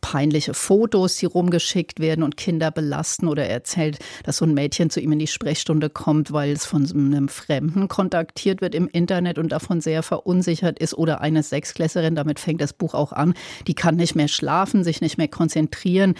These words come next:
weil sie immerzu Bilder sieht, die sie nicht mehr aus dem Kopf kriegt. Also da war so eine unbekannte Nummer auf WhatsApp, da ist sie in eine Gruppe eingeladen worden und da auf einmal eine Flut von eben so richtig schlimmen,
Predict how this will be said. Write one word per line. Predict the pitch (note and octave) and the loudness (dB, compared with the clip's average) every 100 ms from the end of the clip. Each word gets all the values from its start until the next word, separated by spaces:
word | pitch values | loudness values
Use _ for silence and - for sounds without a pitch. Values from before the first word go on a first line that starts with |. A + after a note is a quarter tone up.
| - - | -4 -8
weil | - D#3 E3+ | -2 0 0
sie | F3 | 0
immerzu | F3 F#3 F3 - - F3 - | 2 2 0 -2 0 -2 2
Bilder | E3+ E3+ E3 C#3+ | 4 4 4 0
sieht, | C3 C#3 C#3 C3+ | -2 -2 -2 -2
die | D#3+ | -2
sie | D3 D3 | 0 2
nicht | C#3 - | 0 0
mehr | C#3+ B2 | -4 -4
aus | - | -2
dem | C#3+ | -2
Kopf | - B2 - - | -2 -8 -8 -6
kriegt. | D#3 C3+ | -4 -2
Also | C3+ D#3+ | -4 -2
da | D3 C#3+ | -2 -2
war | C#3 D3+ | 0 -2
so | C#3+ | 0
eine | D#3 D#3+ | -2 -2
unbekannte | E3 D#3 C#3+ - C#3 D3+ E3 | 0 0 -2 0 0 2 2
Nummer | A3 B3 G#3 F3 | 4 4 4 2
auf | D#3 | 0
WhatsApp, | E3+ F3+ - - E3+ E3 | 0 0 -2 -2 0 0
da | - D#3+ | -2 -6
ist | - | -4
sie | D#3 | -6
in | D#3 | -4
eine | C#3+ C#3 | -2 -4
Gruppe | - D#3 - E3+ | -2 -2 0 -2
eingeladen | D3+ D#3+ E3 D3+ D3 D3+ | 0 0 0 0 0 0
worden | D3 C#3+ D3 | 0 0 0
und | D3 D3 - - - | 2 0 -2 -14 -4
da | D3 D#3+ | 0 2
auf | E3 - | 0 -2
einmal | D3 E3 D#3+ | -2 0 2
eine | D3 C#3+ | 0 -2
Flut | - G3+ F#3+ - | -4 -4 -4 -2
von | F3+ E3 D#3+ | 0 2 2
eben | D#3 D#3+ D#3 | 0 0 0
so | D3 D3+ | 2 -2
richtig | D3 F3+ - - E3 - | 0 -2 -2 -2 -2 0
schlimmen, | - E3+ E3 F3+ E3+ E3 D#3+ | -2 2 2 4 4 2 2